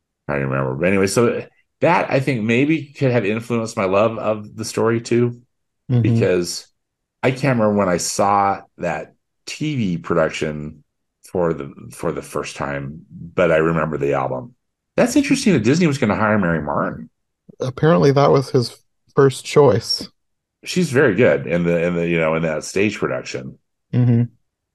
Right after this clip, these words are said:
Speaker 2: But yeah, I'm glad they ultimately went with Bobby Driscoll, 'cause
Speaker 1: Me
Speaker 2: he
Speaker 1: too. I think that was a better choice.
Speaker 2: he just has a perfect voice for this.
Speaker 1: Yeah.
Speaker 2: Then we have Catherine Beaumont as Wendy.
Speaker 1: Yeah. And again, she got s-,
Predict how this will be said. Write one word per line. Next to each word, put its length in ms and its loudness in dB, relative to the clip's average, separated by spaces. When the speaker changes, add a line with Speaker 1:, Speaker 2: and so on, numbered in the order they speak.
Speaker 2:
But 80 4
yeah, 160 6
I'm 100 4
glad 260 6
they 140 6
ultimately 480 2
went 160 0
with 100 -4
Bobby 260 2
Driscoll, 380 0
'cause 140 -4
Speaker 1:
Me 100 4
Speaker 2:
he 100 4
Speaker 1:
too. 280 6
I 60 2
think 160 0
that 60 2
was 140 0
a 40 -10
better 280 0
choice. 600 -4
Speaker 2:
he 180 2
just 240 0
has 200 4
a 40 2
perfect 440 2
voice 360 2
for 140 0
this. 420 -4
Speaker 1:
Yeah. 300 -8
Speaker 2:
Then 180 6
we 100 6
have 240 4
Catherine 420 4
Beaumont 600 4
as 320 -4
Wendy. 680 6
Speaker 1:
Yeah. 560 2
And 140 -2
again, 260 0
she 220 -2
got 260 0
s-, 280 -12